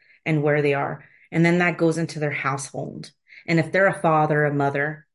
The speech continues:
they're definitely taking that home with them. And now that's affecting our kids. And then that's affecting the next generation.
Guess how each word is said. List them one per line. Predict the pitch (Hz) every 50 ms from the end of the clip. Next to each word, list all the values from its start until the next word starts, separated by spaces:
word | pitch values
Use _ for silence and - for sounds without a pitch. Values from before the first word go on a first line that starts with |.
| _ _ _ _ _ _ _ _ _ -
they're | - 160 175 180 180
definitely | 175 175 170 165 - 180 170 160
taking | - - 160 143 156 147
that | 143 - -
home | 139 135 139 139 135
with | 135 139 139
them. | - - - - 165 - _ _ _ _ _ _ _ _ _ _ _ _ _ _ _ _ - - - - - _ -
And | - 170 170
now | 170 170 175
that's | 180 170 - -
affecting | 156 - - 156 147 - 160 151 151
our | 147 139 135
kids. | 135 - - 139 135 - - - - - - - _ _ _ _ _ _ _ _ _ _ _ _ _ _ _ _ _ _ - _ _ -
And | - 175
then | 170 160
that's | 165 165 165 -
affecting | 165 143 - 160 151 151 160 156
the | 151 147
next | 143 139 139 139 -
generation. | - 143 135 135 131 131 131 131 135 - - 135 156